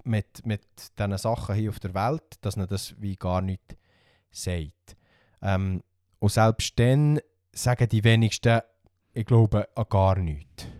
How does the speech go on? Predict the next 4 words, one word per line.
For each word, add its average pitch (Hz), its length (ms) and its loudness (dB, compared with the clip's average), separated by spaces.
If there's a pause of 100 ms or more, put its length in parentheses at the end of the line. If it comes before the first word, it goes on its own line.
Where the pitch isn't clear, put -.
(1600)
Die, 110 100 0
der, - 440 -4 (180)
der, - 0 -
der 104 400 -4